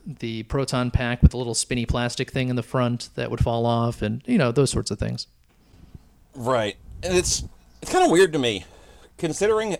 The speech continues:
Speaker 2: what the movie was and how it was presented,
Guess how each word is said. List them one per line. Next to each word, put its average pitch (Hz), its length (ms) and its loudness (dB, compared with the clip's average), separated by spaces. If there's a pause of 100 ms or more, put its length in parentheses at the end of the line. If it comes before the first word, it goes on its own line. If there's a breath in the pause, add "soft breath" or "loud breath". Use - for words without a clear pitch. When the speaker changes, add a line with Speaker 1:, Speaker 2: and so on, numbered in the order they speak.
Speaker 2:
what 117 340 -2
the 143 80 0
movie 127 280 -2
was 104 360 2
and 95 100 -10
how 104 220 0
it - 80 -4
was 98 160 -6
presented, 101 720 -4